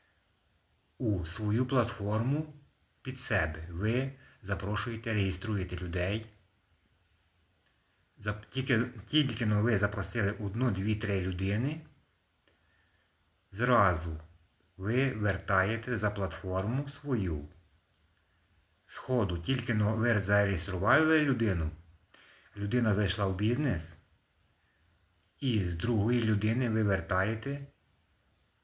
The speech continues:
за платформу, цю, що ви купили,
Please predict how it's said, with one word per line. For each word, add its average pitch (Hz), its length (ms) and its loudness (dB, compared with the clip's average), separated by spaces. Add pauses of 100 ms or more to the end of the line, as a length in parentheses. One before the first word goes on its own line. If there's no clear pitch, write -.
(240)
за 101 160 2
платформу, 101 920 -2 (360)
цю, 110 140 -8
що 107 120 -2
ви 101 100 2
купили, 85 540 -4